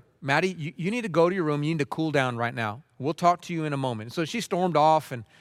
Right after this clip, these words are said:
you know, we knew she was just going to her room to, to cool off for a bit, so we waited ten, fifteen minutes. And then we went over to her room to go sit and talk with her and talk through what had happened. And we walked into her room, and she wasn't in her room.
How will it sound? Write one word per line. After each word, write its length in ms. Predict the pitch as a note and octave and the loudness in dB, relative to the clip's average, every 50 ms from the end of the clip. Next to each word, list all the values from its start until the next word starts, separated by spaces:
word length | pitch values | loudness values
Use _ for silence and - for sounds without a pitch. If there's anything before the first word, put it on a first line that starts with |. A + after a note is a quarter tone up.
| _ _ _ _ _ _ _ | _ _ _ _ _ _ _
you 60 | - B2+ | -6 -6
know, 60 | B2+ | -4
we 160 | C3 C3+ D3 | -2 -2 0
knew 180 | F3 F3+ F#3 F#3+ | 2 4 4 4
she 160 | F#3 - G3 | 4 2 0
was 100 | F3 D#3+ | -2 -2
just 140 | D#3 E3+ C3 | -2 -4 0
going 200 | B2 E3+ E3+ F3 | 0 2 2 2
to 60 | F3 | 2
her 120 | D#3 E3 D#3+ | 0 0 0
room 320 | D3+ D#3 D#3+ D#3+ D#3+ D#3 | 0 0 0 0 0 0
to, 120 | D3 C#3 | -2 -2
to 220 | B2+ - - - C3+ | -4 -4 -6 -8 -6
cool 300 | - - - F#3+ F#3 E3+ | -6 -2 2 4 6 8
off 180 | E3+ E3+ E3 | 6 6 6
for 140 | - F#3 E3+ | 4 0 0
a 40 | E3 | 0
bit, 200 | C3+ D3+ E3 E3+ | 2 0 -2 -2
so 100 | - F3 | -2 -4
we 80 | F#3 G#3+ | -4 -2
waited 500 | F#3+ D#3 C#3+ D3 D#3 D#3+ D#3 C3+ B2 - | 0 2 4 4 4 2 0 -2 -6 -4
ten, 240 | - D3+ D3 D3 | -2 -2 -2 -2
fifteen 380 | C3+ - D3+ - - E3+ D3+ C#3+ | -4 -4 -6 -4 -4 -6 -6 -4
minutes. 360 | C3+ C3+ C#3+ C#3+ D#3+ - - _ _ _ _ _ _ _ _ _ _ _ _ _ _ - - _ | -4 -4 -4 -6 -6 -10 -18 _ _ _ _ _ _ _ _ _ _ _ _ _ _ -20 -6 _
And 120 | F3 E3+ | 2 4
then 80 | F3+ F3+ | 6 6
we 100 | G3 A#3 | 6 4
went 240 | G#3+ G3+ G#3+ A3 - | 4 4 4 4 4
over 240 | F#3+ F3+ F#3+ F#3+ F#3+ | 4 4 4 4 2
to 120 | F#3+ F3 | 2 2
her 120 | E3 F3+ | 2 2
room 240 | F3+ D#3+ D3+ D#3 D#3+ | 2 2 0 0 0
to 60 | D#3 | 0
go 100 | D3+ E3+ | 0 0
sit 340 | E3+ - - - F3 E3 E3+ | 0 -2 0 0 0 0 0
and 140 | - D#3+ C3+ | -2 -6 -2
talk 240 | - E3 D#3+ D#3+ - | 2 2 2 4 2
with 160 | E3+ D#3 - | -2 -2 -2
her 140 | E3+ E3+ E3+ | -2 -2 -2
and 80 | D#3+ | -2
talk 220 | - D#3+ D#3+ E3 D#3 | 0 0 0 0 0
through 120 | - D#3+ | -2 -2
what 140 | D#3+ D#3 D3 | -2 0 0
had 80 | C#3+ C#3 | 0 2
happened. 320 | E3 F#3+ F3 - C#3+ D3 | 2 0 0 0 -4 -4
And 100 | F3 E3+ | -2 -2
we 60 | E3 | 0
walked 260 | D#3 D3 E3+ G3 - | 2 2 2 2 2
into 140 | - G3 F3 | 0 -2 0
her 100 | D#3+ D#3+ | 0 0
room, 240 | E3 F#3+ A3+ G3+ D#3 | 0 0 -2 -2 -2
and 80 | C#3+ C3 | -4 -6
she 140 | - - | -6 -6
wasn't 280 | D#3+ D3+ D#3+ D3 C#3+ C#3+ | -4 -4 -4 -4 -4 -6
in 60 | C#3 | -6
her 80 | C3 B2 | -4 -2
room. 280 | C#3+ G3 F3 A2+ G#2 | -2 -2 -4 -4 -8